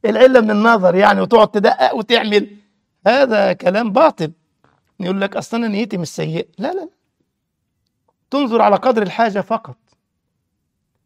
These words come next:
إنما تديم النظر وتنظر للمفاتن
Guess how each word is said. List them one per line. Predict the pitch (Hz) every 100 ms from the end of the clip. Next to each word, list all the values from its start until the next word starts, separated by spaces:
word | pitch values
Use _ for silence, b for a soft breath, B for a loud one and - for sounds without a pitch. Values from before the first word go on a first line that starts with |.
| -
إنما | 165 180 226 202 175 160 - _ _ -
تديم | 175 208 240 214
النظر | 196 220 214 220 214
وتنظر | 320 - 214 196 196
للمفاتن | 190 190 185 220 214 233 226